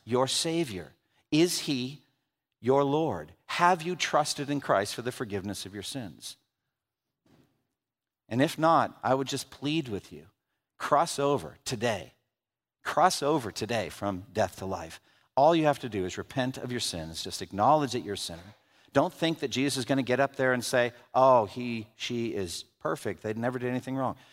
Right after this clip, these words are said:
It's not the healthy who need a doctor, but the sick. Jesus came to call sinners to repentance. So repent and find in Jesus this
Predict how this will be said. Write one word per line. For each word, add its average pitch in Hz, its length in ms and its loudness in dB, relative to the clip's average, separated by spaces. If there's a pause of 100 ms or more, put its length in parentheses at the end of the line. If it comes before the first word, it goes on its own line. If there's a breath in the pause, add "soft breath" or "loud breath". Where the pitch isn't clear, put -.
(120 soft breath)
It's - 180 -4
not 196 200 0
the 120 60 -4
healthy 156 440 0
who 147 80 0
need 147 180 0
a 139 40 -2
doctor, 143 360 4
but 131 140 -8
the 147 80 -6
sick. - 400 -4 (260 loud breath)
Jesus 151 360 0
came 165 320 -2
to 147 60 2
call 147 380 4
sinners 156 580 2
to 120 100 -6
repentance. 104 640 -6 (180 soft breath)
So - 160 -2
repent 120 560 -2
and 98 120 -4
find 170 440 -6
in 135 140 2
Jesus 117 440 -2
this 107 320 -2